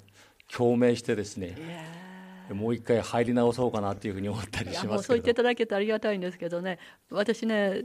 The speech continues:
Speaker 2: い-、よろしいですか？一つだけ。
Speaker 1: はい、どうぞ。
Speaker 2: やはりこの十五歳からの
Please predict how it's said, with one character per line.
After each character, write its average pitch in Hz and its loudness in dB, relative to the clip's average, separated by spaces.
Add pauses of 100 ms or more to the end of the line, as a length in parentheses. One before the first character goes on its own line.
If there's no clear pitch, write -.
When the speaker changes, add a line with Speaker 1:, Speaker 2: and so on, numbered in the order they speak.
Speaker 2:
い-、 196 -6
よ 196 6
ろ 214 4
し 208 -2
い 226 -2
で 180 -4
す - -18
か？ 220 -6
一 202 -8
つ 185 -4
だ 190 -4
け。 - -
Speaker 1:
は - -
い、 - -
ど 190 -8
う - -4
ぞ。 196 -2
Speaker 2:
や 220 -4
は 277 -6
り 247 -6
こ 233 -2
の 226 -6 (720)
十 285 2
五 359 2
歳 202 0
か 160 -6
ら 151 -2
の 165 -2